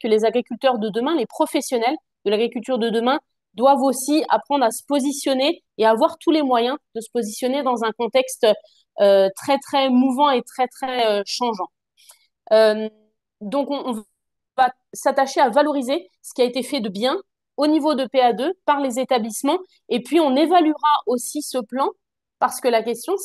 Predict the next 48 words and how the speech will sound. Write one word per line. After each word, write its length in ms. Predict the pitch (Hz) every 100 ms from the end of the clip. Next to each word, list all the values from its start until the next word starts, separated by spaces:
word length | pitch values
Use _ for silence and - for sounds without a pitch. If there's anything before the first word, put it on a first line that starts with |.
| -
c'est, 180 | 254 220
euh, 160 | 208
bah, 160 | 196 202
E 60 |
P 120 | - 220
A 100 | 208
deux, 120 | 285
c'est 260 | - 208 175
bien, 400 | 170 240 339 330
deux 160 | 233
mille 420 | 226 220 214 208 202
vingt, 240 | 240 285 294
deux 80 | 233
mille 180 | 220 208
vingt-quatre, 400 | 214 403 277 -
qu'est-ce 180 | 311 -
qu'on 200 | 262 262
fait 180 | - 277
derrière 480 | 180 254 254 254 240
E 60 | 220
P 120 | 226
A 120 | 208
deux ? 160 | 190 294 _ _ _ _
Et 100 | 202
donc, 160 | 214 233
on 140 | 220
a, 360 | 214 202 196 196
je 80 | - -
viens 100 | 233
de 60 | 220
vous 120 | 220
parler 300 | 240 226 262
de, 260 | 214 233 220 202
de 100 | 214
la, 360 | 214 208 202 196 214
de 60 |
la 120 | 214
P 120 | - 226
L 180 | 214
O 100 | 214
A. 120 | 254 359 _ _ -
Effectivement, 800 | 214 240 240 240 226 277 330 359 202
on 140 | 220
a 80 | 220
des 220 | 226 214
enjeux 300 | 233 220 220
très 240 | - 269 277
importants, 640 | 262 262 247 - 254